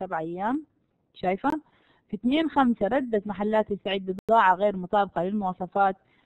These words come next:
في خمسة خمسة حصلت المستحق على محلات السعيد بشيك.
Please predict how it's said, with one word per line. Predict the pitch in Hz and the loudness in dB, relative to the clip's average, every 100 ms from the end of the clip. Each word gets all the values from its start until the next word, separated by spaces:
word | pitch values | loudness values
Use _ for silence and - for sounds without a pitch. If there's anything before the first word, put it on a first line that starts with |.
| _ | _
في | - | -10
خمسة | 196 269 254 220 196 185 | 0 2 2 0 -2 -4
خمسة | - 240 233 - | -2 -2 -2 -4
حصلت | - 247 - - 180 175 | -4 -6 -6 -8 -8 -6
المستحق | 180 180 175 196 240 - | -8 -8 -10 -4 -4 -2
على | 175 175 | -2 -4
محلات | 170 180 180 208 208 - | -6 -6 -4 -2 -2 -4
السعيد | 170 - 170 214 220 190 | -12 -6 -4 -4 -4 -6
بشيك. | 208 - 165 135 - | -8 -4 -4 -4 -10